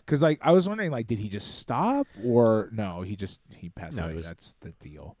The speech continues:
Speaker 2: Yeah.
Speaker 1: Yeah. Um, but yeah, hit,
Speaker 2: Uh,
Speaker 1: he made a lot of movies, and, like, I'd have to spend a lot more time to figure out, like, do I like any of them that I've seen?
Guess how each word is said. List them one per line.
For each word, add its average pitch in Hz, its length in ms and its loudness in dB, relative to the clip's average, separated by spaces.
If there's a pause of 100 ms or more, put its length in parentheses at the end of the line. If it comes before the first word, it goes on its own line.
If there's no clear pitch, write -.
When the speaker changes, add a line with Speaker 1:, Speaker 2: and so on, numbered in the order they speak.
(580)
Speaker 2:
Yeah. 76 140 -12 (220)
Speaker 1:
Yeah. - 100 -20 (640)
Um, 57 160 -18 (320)
but 117 120 0
yeah, 117 280 0
hit, 123 340 0
Speaker 2:
Uh, 135 100 -10
Speaker 1:
he 131 240 -2
made 156 200 2
a 175 40 2
lot 131 240 4
of 127 80 2
movies, 110 460 0
and, 101 240 -8
like, 92 380 -12 (1120)
I'd 135 140 4
have 135 240 2
to 139 100 0
spend 127 240 -2
a 107 60 -4
lot 95 240 -6
more 101 100 -6
time 98 340 -10
to 95 60 -12
figure 95 240 -8
out, 95 160 -8
like, 92 180 -10 (180)
do 98 140 -6
I 90 80 -8
like 90 340 -8 (640)
any 104 240 -6
of 175 120 -4
them 285 260 -4 (1000)
that 110 120 -6
I've 104 140 -6
seen? 196 520 -6